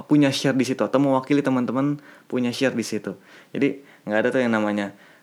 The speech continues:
eh, mau ngambil dividen, walaupun ada, eh,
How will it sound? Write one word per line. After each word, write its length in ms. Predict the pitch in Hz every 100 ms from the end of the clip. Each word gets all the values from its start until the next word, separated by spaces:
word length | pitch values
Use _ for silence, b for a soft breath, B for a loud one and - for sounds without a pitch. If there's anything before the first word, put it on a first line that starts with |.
| B
eh, 240 | - 104 107
mau 240 | 107 123
ngambil 320 | 123 117 113
dividen, 560 | 110 104 135 131 127 131 -
walaupun 480 | 110 135 202 202 - - -
ada, 400 | - 156 143 143 - -
eh, 480 | - 107 104 101 95